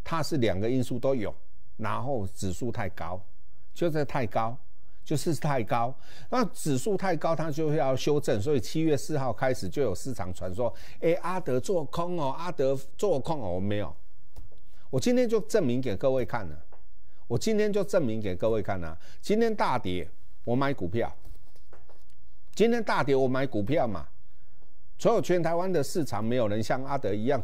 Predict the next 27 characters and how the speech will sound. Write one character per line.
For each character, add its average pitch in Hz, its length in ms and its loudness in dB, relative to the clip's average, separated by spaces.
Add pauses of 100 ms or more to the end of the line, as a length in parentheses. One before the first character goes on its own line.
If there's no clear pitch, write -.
就 160 140 2
诚 123 260 0
实 107 140 -2
的 98 100 0
告 135 200 0
诉 135 180 0
你 92 220 0
我 104 120 0
在 127 140 2
做 120 160 0
什 - 120 -2
么 80 120 -2
嘛， - 120 -2 (920)
对 160 100 2
不 139 80 4
对？ 123 220 4 (240)
今 170 180 4
天 190 160 4
大 147 220 2
跌 90 260 0 (380)
是 - 240 0
你 107 160 4
最 131 180 2
大 117 160 0
的 98 140 0
机 113 180 0
会 101 240 0